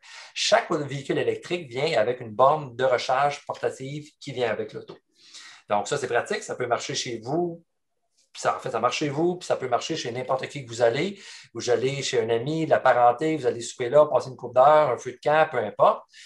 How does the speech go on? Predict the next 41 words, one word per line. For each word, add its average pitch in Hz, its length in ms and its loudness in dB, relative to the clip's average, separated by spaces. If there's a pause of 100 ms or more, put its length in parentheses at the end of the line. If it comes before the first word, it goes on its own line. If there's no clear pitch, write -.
(140)
Puis - 80 -14
il 113 80 -8
vous 117 60 -6
manque 151 200 4
un 151 100 6
petit - 120 -8
peu 170 140 -2
d'autonomie 147 480 0
pour 147 180 0
revenir 131 260 2
à 127 120 6
la 123 80 2
maison, 127 320 2 (340)
ben, 101 300 -2
vous 107 100 -16
pouvez 120 280 -8
vous 170 180 -12
plugger 131 340 -2
sur 135 240 -6
le 131 80 -4
cent 120 220 2
vingt 117 160 0
volts, 123 480 4
euh, 95 600 0
puis 117 200 -14
vous 110 160 -16
donner - 320 -6
un 120 100 -2
peu 117 140 -6
de 113 40 -4
recharge. - 520 -10 (480)
Et 117 160 -4
la 110 100 2
raison 110 200 2
pourquoi 156 180 2
j'ai - 160 -4
un 120 100 0
peu 151 140 -4
de 143 60 -2
recharge, 180 580 2
c'est 147 180 -6